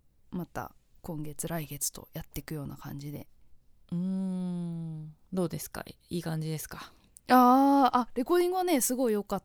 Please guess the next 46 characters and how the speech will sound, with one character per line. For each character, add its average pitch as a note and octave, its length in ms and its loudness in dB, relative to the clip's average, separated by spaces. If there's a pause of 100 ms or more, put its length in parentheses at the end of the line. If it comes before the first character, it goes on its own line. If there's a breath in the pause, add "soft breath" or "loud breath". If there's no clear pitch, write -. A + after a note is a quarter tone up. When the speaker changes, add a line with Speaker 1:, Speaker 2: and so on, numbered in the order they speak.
(100)
Speaker 1:
た F3+ 120 -4
で D#3 100 -8
す - 180 -2
ね。 G#3 380 -2 (140)
Speaker 2:
う F3+ 40 -6
ー G#3+ 600 0
ん。 - 20 -4
Speaker 1:
で、 B3 140 4
な C4+ 120 4
ん G4+ 120 -4
て - 100 -20
言 A3 120 0
う - 20 -2
ん - 20 -4
で E3 80 -8
す - 100 -4
か？ D#3+ 340 -10
あ G3+ 120 0
の E3+ 800 -2
ー、 E3+ 40 -6
だ G#3 100 -2
か F#3+ 60 -4
ら F3+ 60 -4
ま F3 100 -6
あ、 - 20 -4
三 F3 100 -4
田 G3+ 80 -4
村 G3+ 160 -4
さ G#3 120 -4
ん - 20 -2
も G3+ 60 -2
も G3 60 -6
ち - 80 -8
ろ F#3+ 60 -6
ん - 20 -6
そ G3 140 -6
う - 20 -4
だ D3+ 100 -8
と - 120 -16
思 D#3+ 120 -10
う - 20 -10
ん D3 40 -12
で D3+ 60 -14
す - 100 -12
け D#3+ 140 -14
ど、 E3 380 -8